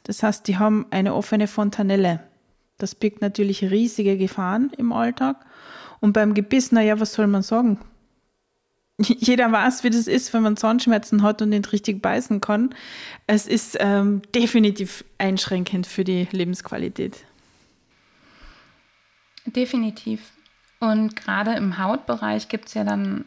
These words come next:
Speaker 2: ähm, auch noch ganz andere Bereiche, andere Sachen, die dazugehören. Also dazu können wir zum Beispiel nennen, die, das Auswärts- oder Einwärtsrollen vom Augenlid ran. Das steht bei uns auch mit auf der Liste.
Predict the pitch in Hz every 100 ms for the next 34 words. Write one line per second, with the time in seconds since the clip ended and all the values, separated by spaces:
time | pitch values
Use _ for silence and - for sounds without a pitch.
0 | - 190 190 202 - 180 190 - 190 180
1 | - 190 240 262 233 220 214 208 214 -
2 | 208 - 196 214 240 226 226 226 226 220
3 | 220 - 226 220 220 - 185 190 185 -
4 | 190 202 202 196 202 190 185 - 196 196
5 | 190 190 185 202 185 190 190 196 - -
6 | 180 247 - 220 208 202 - 190 - 180
7 | 208 233 220 208 202 202 - - 185 185
8 | 185 - 185 - 175 220 254 262 - 220
9 | 226 233 202 - 196 - - 190 - -
10 | - 240 233 226 - 220 220 214 - 220